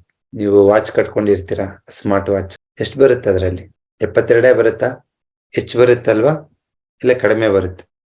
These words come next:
ಎಪ್ಪತ್ತೆರಡು ಅಂತ ನಾರ್ಮಲ್ ಅನ್ಕೊಂಡ್ರೆ plus or minus ಹಾಕೋಬಹುದು. ನಾನ್ ಹೇಳ್ತಾ ಇದೀನಿ up to ಎಂಬತ್ತೈದರ ಒಳಗ್ ಬಂದಿದೆ ಅಂದ್ರೆ ತೊಂದ್ರೆ ಇಲ್ಲ.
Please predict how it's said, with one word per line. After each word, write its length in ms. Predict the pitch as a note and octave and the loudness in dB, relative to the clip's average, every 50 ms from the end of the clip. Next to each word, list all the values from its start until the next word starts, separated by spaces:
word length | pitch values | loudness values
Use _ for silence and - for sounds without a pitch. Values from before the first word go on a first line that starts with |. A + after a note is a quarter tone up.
| _ _ - | _ _ -2
ಎಪ್ಪತ್ತೆರಡು 920 | A#2 G#2 - - - - D#3 D#3 D#3 - - - A#2+ A#2 B2 A#2+ B2+ B2 | -2 -2 -2 -4 -2 0 0 0 0 -4 -2 0 2 2 4 4 4 4
ಅಂತ 240 | B2 A#2 G#2 - - A#2+ A#2 - - - _ _ - | 4 2 -2 -2 0 0 0 -2 -8 -20 _ _ -6
ನಾರ್ಮಲ್ 400 | G#2+ G2+ G2 G2 G2+ G#2+ G#2 G#2 | -4 -2 0 0 0 0 0 0
ಅನ್ಕೊಂಡ್ರೆ 760 | G2 F#2+ F#2 F#2+ G2 F#2 F2+ F2+ B2+ E3 - - _ _ _ _ _ _ _ _ _ _ _ _ - | 0 -2 -4 -6 -6 -4 -4 -2 -2 -2 -2 -4 _ _ _ _ _ _ _ _ _ _ _ _ 2
plus 260 | A#2+ B2 B2 A#2+ B2+ E3 | 2 2 2 2 2 4
or 60 | E3 D#3+ | 4 4
minus 640 | D3+ C#3 C3+ C3 B2+ C3 C3+ C3+ - - - - - _ - | 2 2 0 0 0 0 -2 -2 -4 -8 -8 -10 -14 _ -6
ಹಾಕೋಬಹುದು. 680 | A2+ G#2 - - A#2+ G2+ G2 G2 F2+ F2+ F2 - _ _ _ _ _ _ _ _ - | -6 -6 0 0 0 2 2 2 0 0 -4 -14 _ _ _ _ _ _ _ _ -2
ನಾನ್ 220 | B2+ C3 C#3 D3 | 0 0 2 2
ಹೇಳ್ತಾ 300 | D3+ D3+ C#3+ C#3 C#3 C#3 | 2 2 2 2 2 2
ಇದೀನಿ 260 | C3 B2+ B2+ C3+ D#3 F3+ F3 - _ _ _ _ _ _ _ _ _ _ _ _ - | 2 2 2 0 -2 -4 -4 -8 _ _ _ _ _ _ _ _ _ _ _ _ -6
up 380 | B2 B2 - - _ _ - F#3 | -6 -6 -6 -8 _ _ 4 4
to 220 | F#3 - - - - - - - _ _ _ _ - | 4 4 4 -6 -16 -20 -20 -20 _ _ _ _ 0
ಎಂಬತ್ತೈದರ 720 | A#2+ A#2 A#2+ C3 C3 C#3 C#3 C3+ - - B2+ B2 B2 B2 | 2 2 4 4 4 4 2 0 2 2 4 4 4 4
ಒಳಗ್ 320 | A#2+ A2+ A2+ A#2 B2 A#2 A2 | 4 4 4 4 2 2 0
ಬಂದಿದೆ 360 | A#2 A2 G#2+ A2 G#2+ G#2 G#2+ | -2 -2 0 -2 -2 0 -2
ಅಂದ್ರೆ 480 | G2+ G2+ G2+ A#2+ D3+ D#3 E3 - - - | -2 -2 -2 -4 -4 -4 -6 -8 -16 -4
ತೊಂದ್ರೆ 380 | - A2+ A2 G#2 G2+ G2 F#2 | -2 0 2 2 2 2 2
ಇಲ್ಲ. 120 | F2+ F2 | 2 -2